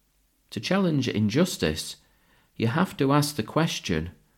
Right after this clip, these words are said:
why are people so poor that they're going hungry and having to rely on handouts? And you have to think about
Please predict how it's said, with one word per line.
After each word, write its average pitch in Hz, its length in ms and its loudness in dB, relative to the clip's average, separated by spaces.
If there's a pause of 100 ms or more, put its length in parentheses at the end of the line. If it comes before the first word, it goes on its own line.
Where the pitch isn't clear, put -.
(640)
why 147 520 2
are 117 160 0
people 131 540 -4
so 117 340 0
poor 90 600 -2 (800)
that 104 140 -2
they're 110 100 2
going 110 300 4
hungry 107 500 2 (720)
and 98 140 -2
having 107 300 0
to - 180 -6
rely 104 540 2
on 85 160 -4
handouts? 92 880 -2 (1500)
And 117 140 0
you 135 60 2
have 175 160 2
to - 80 0
think 175 280 4
about 87 400 2